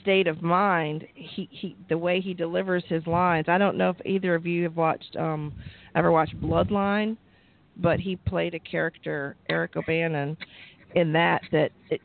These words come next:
just reminds me, it's a, I mean, different character, different situation, but obviously someone who was just struggling with a lot or had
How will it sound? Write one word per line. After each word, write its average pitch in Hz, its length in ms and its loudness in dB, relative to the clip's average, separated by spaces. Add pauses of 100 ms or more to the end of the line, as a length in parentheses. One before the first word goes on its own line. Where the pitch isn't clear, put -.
(120)
just 202 200 -6
reminds 202 480 2
me, 175 60 -6
it's 190 100 -10
a, 190 260 -12
I 170 40 -4
mean, 180 200 -6
different 247 300 0
character, 208 340 0
different 185 400 -6
situation, 190 840 0 (460)
but 175 300 2 (260)
obviously 185 580 0
someone 175 320 0
who 165 440 -2 (480)
was 160 300 0 (720)
just 180 160 0 (160)
struggling 180 360 0
with 160 140 -6
a 156 40 -6
lot 160 260 0
or 151 100 -2
had 151 320 -4